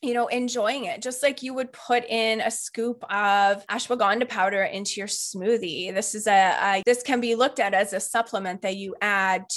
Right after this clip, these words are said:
to your other products. So it's, we're starting with coffee, but you can really put it into anything and have it dissolve and really not know that it's there and not be able to taste it, because the,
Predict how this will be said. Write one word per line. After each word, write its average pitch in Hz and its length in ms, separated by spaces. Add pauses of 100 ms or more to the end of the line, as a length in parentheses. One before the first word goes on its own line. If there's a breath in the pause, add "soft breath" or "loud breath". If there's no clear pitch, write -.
to 202 120
your 190 300
other 180 200
products. 190 560
So 190 120
it's, 190 120
we're 208 140
starting 254 460
with 220 160
coffee, 269 520
but 190 360
you 254 120
can 240 320
really 269 280
put 262 280
it 208 140
into 196 400
anything 190 720
and 202 140
have 240 260
it 226 140
dissolve 208 680
and 240 180
really 311 220
not 269 300
know 214 260
that 247 160
it's - 240
there 254 220
and 220 300
not 208 280
be 208 120
able 202 160
to - 160
taste - 540
it, - 200
because 202 400
the, 190 180